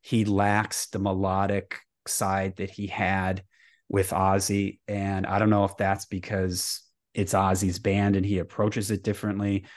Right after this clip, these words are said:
or maybe a producer pushes him in, in this direction. But here you get a, a, just a great solo, melodic solo from Zakk. And, uh, no, this is, this is when, when you talk about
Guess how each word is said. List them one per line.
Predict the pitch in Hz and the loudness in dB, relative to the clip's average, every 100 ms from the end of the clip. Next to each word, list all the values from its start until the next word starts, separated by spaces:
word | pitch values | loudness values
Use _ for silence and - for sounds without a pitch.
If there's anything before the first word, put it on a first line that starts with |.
| - | -8
or | - | 0
maybe | 95 98 95 | 2 4 4
a | 92 | 2
producer | - 87 110 110 - 107 104 | 0 0 2 2 2 -2 -2
pushes | - 113 - 107 | -6 -6 -4 -4
him | 110 104 | -2 0
in, | 104 110 | -2 -4
in | 104 104 | -2 2
this | 107 104 | 2 0
direction. | - 104 104 - - 104 101 - - - | -2 -2 -2 -2 -2 -2 -4 -10 -20 -6
But | 110 | -2
here | 98 139 139 | 4 6 6
you | 117 107 | 6 4
get | 107 | 2
a, | 101 104 - | 0 -2 -6
a, | 98 | -6
just | 101 104 - 101 | -6 -6 -4 -4
a | |
great | 90 101 101 101 98 | -4 0 2 2 0
solo, | - - 98 95 95 95 92 | -2 0 2 2 0 -2 -4
melodic | - 98 92 95 95 95 - | -4 -4 -2 -2 -2 -4 -4
solo | - 95 95 95 | -4 -2 -2 -2
from | 92 - 90 | -4 -6 -6
Zakk. | 90 92 92 92 92 - - - | -2 -2 0 0 -2 -4 -14 -6
And, | 101 104 101 | -4 -2 0
uh, | 107 104 104 - - - - - _ _ _ _ - | 2 2 0 -6 -20 -20 -20 -20 _ _ _ _ 2
no, | 151 147 131 | 6 8 6
this | 143 - | 4 4
is, | 175 - | 0 2
this | 156 170 | -2 0
is | 151 - | -4 -2
when, | 135 135 131 | 0 0 2
when | 131 127 | 0 0
you | 123 | -2
talk | - 120 127 | -2 -2 -2
about | 123 117 110 | -2 0 0